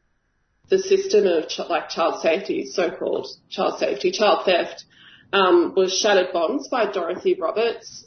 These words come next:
um, who's a black scholar from America. Um, she also had an-, another really cool book called, um, Killing the Black Body, but she, in Shattered Bonds, she talks about how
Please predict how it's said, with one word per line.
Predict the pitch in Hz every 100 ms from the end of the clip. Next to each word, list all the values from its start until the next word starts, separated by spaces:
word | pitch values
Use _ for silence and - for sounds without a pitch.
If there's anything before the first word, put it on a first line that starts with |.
| -
um, | 190 185 170 165
who's | - 190
a |
black | 190 175 170
scholar | - - 170 - 170 190
from | 202
America. | 202 170 151 180 185 165 165 - _ _ _
Um, | 180 180 170 156 92 - _ _ _
she | - 208
also | 196 208
had | 202 175
an-, | 165 170 -
another | 175 160 165 160 196
really | 156 139
cool | 170
book | - 151 -
called, | - 175 - - _ _
um, | 190 - 190
Killing | - 190 175
the | 185
Black | 175 151
Body, | 160 165 180 -
but | 180 170 - - -
she, | - 196
in | 185 196 202
Shattered | - 208 196
Bonds, | 180 170 -
she | 160
talks | - 156 -
about | 196 170 143 -
how | - 156 - 156 -